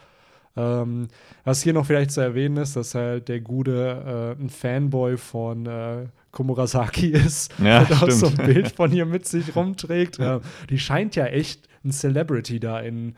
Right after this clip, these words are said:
Speaker 1: in Wano zu sein. Also, ähm, das
Speaker 2: Und, äh, was also auch in deren Sicht interessant ist, weil es wurde ja mal vermutet, dass er auch so einen, äh, dass er auch eine Transe ist.
Speaker 1: Mhm.
Speaker 2: Äh, ist jetzt scheinbar nichts, also kann nach wie vor sein, kann ja sein,
Speaker 1: Ja,
Speaker 2: dass er
Speaker 1: sind
Speaker 2: bi
Speaker 1: Transen,
Speaker 2: ist, aber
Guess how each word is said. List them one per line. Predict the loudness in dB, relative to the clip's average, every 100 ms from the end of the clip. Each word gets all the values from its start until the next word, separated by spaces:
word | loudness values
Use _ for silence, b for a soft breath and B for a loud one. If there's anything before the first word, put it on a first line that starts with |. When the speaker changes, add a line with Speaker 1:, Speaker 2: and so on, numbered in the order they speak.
| b
Speaker 1:
in | -6 -4 -2
Wano | -4 -4 -6
zu | -8 -8
sein. | -8 -12 -12
Also, | -10 -8 -8 -6 -4 -6 -10 B B B B B
ähm, | -6 -4 -4 -4
das | 0 2
Speaker 2:
Und, | 0 0
äh, | 2 4 2 -2 -8
was | -2 0 0 -6 _ _ -10
also | -4 0 0
auch | 0
in | 0
deren | 2 0
Sicht | -2 -2
interessant | -4 -4 -10 -6 -4 -4
ist, | -4
weil | -4
es | -4 -6 -4
wurde | 0
ja | 2
mal | 2
vermutet, | 0 -2 -2 -4 -6
dass | -6 -4
er | -4
auch | -4
so | -4
einen, | -2 0 -2 -2
äh, | -2 -2 -2
dass | -4 -2
er | -2
auch | -2
eine | -4
Transe | -2 -2 -2 -2
ist. | -2 -4
Speaker 1:
Mhm. | -6 -8 -10 b b b b b b b b
Speaker 2:
Äh, | -2 0 0 -2 -8 -20 -20 -20 -20 -20 -20 -12
ist | -6 -4
jetzt | -2 0
scheinbar | 2 4
nichts, | 2 2 2
also | 0
kann | 4 4
nach | 4 4
wie |
vor | 2 4 4
sein, | 4 2 0
kann | 0
ja | 2
sein, | 2
Speaker 1:
Ja, | 2
Speaker 2:
dass | 4
er |
Speaker 1:
sind | 4
Speaker 2:
bi | 4
Speaker 1:
Transen, | 4 4
Speaker 2:
ist, | 4 0
aber | 2 2